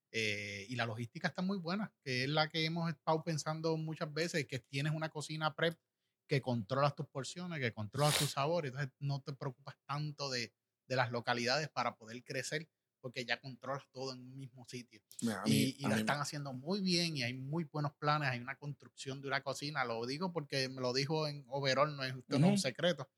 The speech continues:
Speaker 1: en Bayamón, eh, una cocina para meter veinte restaurantes más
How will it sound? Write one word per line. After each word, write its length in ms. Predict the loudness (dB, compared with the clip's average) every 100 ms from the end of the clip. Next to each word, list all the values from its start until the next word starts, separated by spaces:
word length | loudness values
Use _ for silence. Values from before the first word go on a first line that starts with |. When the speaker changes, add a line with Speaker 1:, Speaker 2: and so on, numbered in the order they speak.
| _ _
Speaker 1:
en 140 | -8 0
Bayamón, 500 | 0 2 -4 -4 -10 _ _ _ _ -4
eh, 360 | 0 2 2 -2
una 180 | -8
cocina 460 | -8 -8 -6 -6 -4
para 180 | 0 0
meter 360 | 0 -4 -2 -2 -6 -8 -8 -10 _ _ _ _ _ _ 2
veinte 300 | 4 4 2
restaurantes 760 | 2 2 2 4 2 0 2
más 220 | 6 6